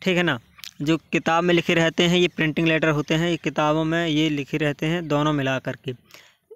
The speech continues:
कभी ज़रूरत पड़ती है तो पहला अक्षर ये बड़ा रहता है, फिर बाकी ये छोटे अक्षर लिखे जाते हैं, ठीक है।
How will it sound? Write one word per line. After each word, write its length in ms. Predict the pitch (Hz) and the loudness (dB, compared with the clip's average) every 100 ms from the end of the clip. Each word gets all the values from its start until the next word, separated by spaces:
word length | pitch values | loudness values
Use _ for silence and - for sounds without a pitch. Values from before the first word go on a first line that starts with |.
| _ _ | _ _
कभी 200 | 160 156 160 | -2 0 2
ज़रूरत 340 | 160 165 165 | 2 2 0
पड़ती 260 | - 151 165 | -2 -2 0
है 60 | |
तो 60 | 165 | 0
पहला 280 | - 151 160 | -2 0 0
अक्षर 240 | - 165 | 0 0
ये 80 | 156 | 0
बड़ा 200 | 143 147 | 0 0
रहता 300 | 147 143 165 | -2 0 -2
है, 60 | |
फिर 160 | 165 151 | -2 -4
बाकी 340 | 139 143 135 | -2 -2 -2
ये 100 | 147 131 | -4 -4
छोटे 280 | 139 131 | -6 -6
अक्षर 220 | 139 - 147 | -6 -6 -6
लिखे 260 | 131 131 | -6 -6
जाते 260 | 123 117 127 | -8 -8 -12
हैं, 80 | - | -6
ठीक 200 | 156 151 | -4 -2
है। 120 | 165 | -4